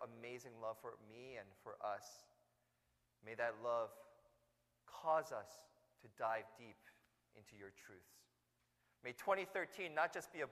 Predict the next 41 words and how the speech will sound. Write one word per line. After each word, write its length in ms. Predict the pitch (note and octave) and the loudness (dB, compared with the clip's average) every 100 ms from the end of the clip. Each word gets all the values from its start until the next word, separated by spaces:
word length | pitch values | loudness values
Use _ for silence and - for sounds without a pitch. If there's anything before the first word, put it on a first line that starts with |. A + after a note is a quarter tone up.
| - | 2
blessed 400 | D3+ D#3+ - D3+ | 4 4 0 -2
year 140 | D3+ | 0
of 80 | C3+ | 0
prosperity 640 | - C#3+ C#3 - D3 D3 C#3+ | 4 2 2 0 0 0 -6
because 560 | C#3 - - D3+ C#3 - - - - - _ | -12 -6 4 4 4 -4 -16 -20 -20 -20 _
we 140 | C3+ | -6
hope 400 | B2 - F3 E3+ | -6 2 2 2
for 240 | F3+ E3+ E3 | 2 4 4
it 60 | C3 | 2
or 100 | A#2 | 0
wish 300 | B2+ C#3 - | -2 -4 -4
for 180 | D3+ | -2
it, 100 | D3 - - - _ - _ - | -2 -4 -18 -20 _ -20 _ -12
but 140 | A2 | -10
because 400 | C3+ - D#3+ B2+ | -8 6 6 6
we 160 | A#2+ A2+ | -2 -10
choose 560 | - - G#3 G#3 G3 F#3+ | -6 -2 2 2 2 -2
this 240 | C3+ A2+ - | -6 -10 -10
path 400 | - D#3 D#3 D#3 - | -4 0 2 0 -4
that 140 | C3 A2+ | -8 -6
you 80 | C#3+ | -6
have 160 | C#3+ C#3 - | -4 -6 -2
called 240 | B2+ B2+ | -2 0
us 160 | B2 - | -2 -2
to 60 | C3 | -6
walk 240 | G2 F2+ F#2 | -4 -4 -6
on, 160 | F#2 F#2+ - _ _ _ _ _ _ _ _ _ | -10 -12 -20 _ _ _ _ _ _ _ _ _
the 80 | - - | -14 -2
path 240 | - C3+ C3+ | 6 6 6
that 100 | A2+ G#2 A#2+ | -4 -4 -8
you 160 | D#3 C3+ | -8 -6
know 240 | A#2+ A2 | -4 -2
about, 320 | G2+ F#2+ E2+ D#2+ _ _ _ _ _ _ _ _ | -4 -6 -12 -14 _ _ _ _ _ _ _ _
the 80 | - | -16
path 320 | - C3+ A2+ G#2 | 0 4 4 0
that 160 | G#2+ G#2 | -10 -10
you 160 | B2+ | -10
watch 320 | A#2+ A2 A2 - | 0 0 0 -6
over 320 | A#2+ A#2 A2 F#2 | -6 -6 -6 -8
us 240 | E2+ - | -8 -14
in. 80 | - | -18